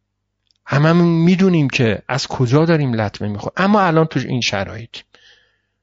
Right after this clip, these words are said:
لطفاً و حتماً به اندازه کافی مراقب خودتون باشین. بعضی وقتا خیلی زود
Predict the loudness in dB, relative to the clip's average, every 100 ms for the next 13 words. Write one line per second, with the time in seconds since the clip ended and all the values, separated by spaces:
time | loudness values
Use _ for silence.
0 | _ _ _ _ _ _ 0 0 2 0
1 | 2 2 0 0 -2 0 0 0 -6 -20
2 | _ -6 0 2 4 4 2 4 4 4
3 | 2 -2 0 0 0 0 0 -2 -4 -4
4 | -6 -6 -8 -10 -6 -4 -4 -6 -18 _
5 | _ _ _ _ _ _ _ _ _ _
6 | _ _ _ _ -4 0 0 0 -2 -2
7 | -2 -2 -2 _ _ _ _ _ _ _
8 | _ -10 -2 2 2 0 -6 -4 -6 -6